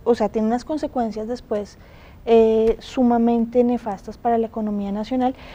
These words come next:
pero en principio lo que se está prometiendo, eh, es lo que le llega al pueblo,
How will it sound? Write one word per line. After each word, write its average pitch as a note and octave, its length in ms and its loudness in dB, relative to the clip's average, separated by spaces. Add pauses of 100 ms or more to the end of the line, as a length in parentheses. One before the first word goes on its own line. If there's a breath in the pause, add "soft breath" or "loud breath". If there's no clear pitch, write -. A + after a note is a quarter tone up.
(220 loud breath)
pero C4+ 260 10
en C#4 120 6
principio C#4+ 680 0 (260)
lo B3 240 8
que A3+ 140 0
se G#3 80 -8
está A3 300 -2
prometiendo, D4 840 4 (220)
eh, A3+ 420 6
es A#3 160 10
lo A3 160 0
que C4 140 0
le B3 140 6
llega G#3+ 220 6
al G3 80 -2
pueblo, F3+ 400 -2